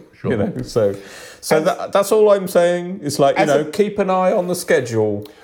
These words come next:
Speaker 2: because
Speaker 1: From
Speaker 2: if you get her involved and keen to do too many things, as
Speaker 1: Yeah.
Speaker 2: wonderful as that is, it's actually not necessarily the best thing for the child either, I imagine.
Speaker 1: Yeah, yeah, yeah.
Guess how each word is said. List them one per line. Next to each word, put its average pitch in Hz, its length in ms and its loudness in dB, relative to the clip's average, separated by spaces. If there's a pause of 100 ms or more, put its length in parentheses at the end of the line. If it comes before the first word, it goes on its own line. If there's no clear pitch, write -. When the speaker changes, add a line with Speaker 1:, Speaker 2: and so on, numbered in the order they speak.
(220)
Speaker 2:
because 139 280 2
Speaker 1:
From 156 80 -4
Speaker 2:
if 151 100 -12
you 175 100 -8
get 156 260 0
her 160 160 0
involved 135 520 0
and 120 180 -4
keen 117 420 -2
to 113 120 -2
do 110 220 -2
too 135 180 -2
many 117 240 -2
things, 92 460 -4
as 107 160 -4
Speaker 1:
Yeah. 117 60 -2
Speaker 2:
wonderful 131 500 0
as 104 100 -4
that 107 200 0
is, 92 340 -6
it's 110 180 -4
actually 151 460 -2 (320)
not 165 200 2
necessarily 131 680 0
the 110 120 -2
best 110 380 -2
thing 110 220 -2
for 113 120 -4
the 101 100 -2
child 101 280 0
either, 107 300 0
I 90 120 -4
imagine. 92 420 -6
Speaker 1:
Yeah, 120 280 -6
yeah, 139 80 0
yeah. 98 220 -4